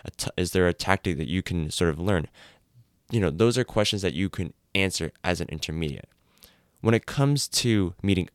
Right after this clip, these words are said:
other intermediate people, you know, these are people who you should really collaborate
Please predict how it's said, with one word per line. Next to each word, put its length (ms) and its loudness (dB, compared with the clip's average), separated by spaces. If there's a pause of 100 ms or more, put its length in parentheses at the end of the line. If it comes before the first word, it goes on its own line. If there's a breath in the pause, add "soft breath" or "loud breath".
other 280 2
intermediate 560 -4
people, 440 -6 (540 loud breath)
you 80 0
know, 180 4
these 300 4
are 60 6
people 500 2
who 560 2 (420)
you 140 4
should 240 2
really 200 2
collaborate 520 -4